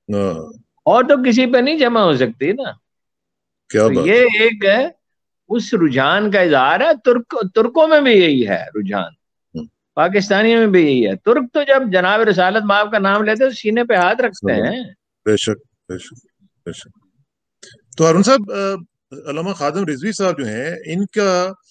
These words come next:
Speaker 1: जो इकबाल शनासी का जो एक एस्पेक्ट है, वो भी एक बड़ा, मेरा ख्याल, उनको, अ, इ-, इम्तियाज उनको अता करता है
Speaker 2: चार
Speaker 1: कि उनके
Speaker 2: चीजें थी उनमें।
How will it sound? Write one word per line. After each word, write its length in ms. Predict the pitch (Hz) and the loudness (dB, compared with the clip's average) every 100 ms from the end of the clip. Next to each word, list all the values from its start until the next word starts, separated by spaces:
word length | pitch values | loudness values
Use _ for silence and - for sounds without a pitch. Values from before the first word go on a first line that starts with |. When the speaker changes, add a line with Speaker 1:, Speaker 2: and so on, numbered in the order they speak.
| _ - _ 101 | _ -20 _ -4
Speaker 1:
जो 180 | 185 | -2
इकबाल 460 | 180 165 131 156 233 | -2 -4 -2 -2 -2
शनासी 480 | - 156 151 - 233 | -6 -6 -6 -4 -2
का 140 | 220 | -2
जो 160 | 180 175 | 0 -2
एक 120 | 156 156 | -4 -6
एस्पेक्ट 460 | 135 - 156 156 | -6 -4 -4 -4
है, 180 | 101 85 _ _ _ _ | -10 -10 _ _ _ _
वो 120 | 147 220 | -6 -2
भी 180 | 262 | 0
एक 200 | 262 185 | -2 -2
बड़ा, 240 | 151 202 196 | -2 0 0
मेरा 180 | 175 180 | 0 -2
ख्याल, 160 | 180 | -2
उनको, 380 | 185 180 180 165 | -4 -2 -2 -2
अ, 200 | - 131 - | -6 -8 -8
इ-, 300 | 143 - - - 85 | -16 -18 -20 -16 -10
इम्तियाज 580 | 165 156 160 165 170 - _ _ - | -8 -4 0 0 -2 -8 _ _ -14
उनको 260 | 131 131 135 | -10 -4 -4
अता 300 | 120 123 120 | -4 -6 -6
करता 360 | 113 - 127 | -8 -6 -6
है 120 | 101 | -4
Speaker 2:
चार 680 | 98 _ - 214 226 233 233 | -10 _ -14 0 2 4 2
Speaker 1:
कि 60 | 170 | 2
उनके 120 | 214 | 2
Speaker 2:
चीजें 240 | 202 196 | 4 4
थी 200 | 170 139 | 0 -4
उनमें। 400 | 131 107 98 82 | -6 -4 -6 -8